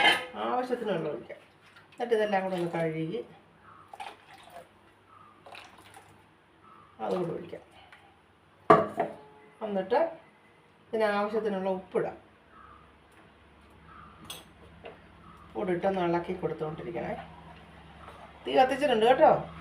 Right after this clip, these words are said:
ഇനി ഇതിൻ്റെ പാകം എന്ന് പറയുമ്പോൾ ഒരു ശകലം ഓയിലോ വെളിച്ചെണ്ണയോ എന്തേലും ഒന്ന് ഒഴിക്കണം. അതെന്ന് വെച്ചാൽ മാവ് കുറുകി വരുമ്പോൾ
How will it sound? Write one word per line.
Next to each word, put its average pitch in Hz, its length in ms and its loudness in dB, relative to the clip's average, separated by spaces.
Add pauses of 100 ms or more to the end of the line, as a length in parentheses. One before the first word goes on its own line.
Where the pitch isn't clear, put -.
(520)
ഇനി 262 200 -4
ഇതിൻ്റെ 254 300 2
പാകം 247 300 10
എന്ന് 254 160 4
പറയുമ്പോൾ 226 300 8 (640)
ഒരു 285 100 6 (100)
ശകലം 302 600 8 (220)
ഓയിലോ 226 400 10 (720)
വെളിച്ചെണ്ണയോ 226 580 10 (220)
എന്തേലും 226 400 6
ഒന്ന് 175 140 4
ഒഴിക്കണം. 170 280 2
അതെന്ന് 240 220 4
വെച്ചാൽ 359 200 4 (280)
മാവ് 247 320 10
കുറുകി 247 320 4
വരുമ്പോൾ 226 280 4